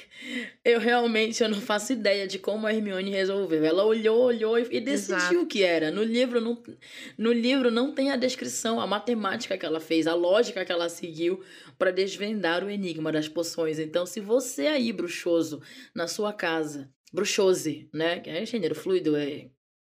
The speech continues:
Speaker 1: macho, fêmea, tanto faz. Você aí, bruxose, na sua casa, que sabe resolver o enigma das poções, me manda um áudio, me manda um e-mail, me manda uma foto, me marca num vídeo no YouTube.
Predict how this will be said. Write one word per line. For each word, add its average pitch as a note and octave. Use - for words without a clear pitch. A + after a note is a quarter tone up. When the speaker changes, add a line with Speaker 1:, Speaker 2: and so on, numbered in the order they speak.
Speaker 1:
macho, E3
fêmea, D#3+
tanto D#3+
faz. -
Você A3+
aí, D4+
bruxose, G3+
na F#3+
sua A#3
casa, F3+
que F#3
sabe F#3
resolver E3
o F3
enigma F3
das D#3
poções, D#3
me B3
manda A#3+
um F#3
áudio, E3
me A#3+
manda A3
um F3
e-mail, D#3
me G3
manda A#3+
uma B3
foto, G3+
me G#3+
marca A3+
num G#3
vídeo F#3
no F3+
YouTube. E3+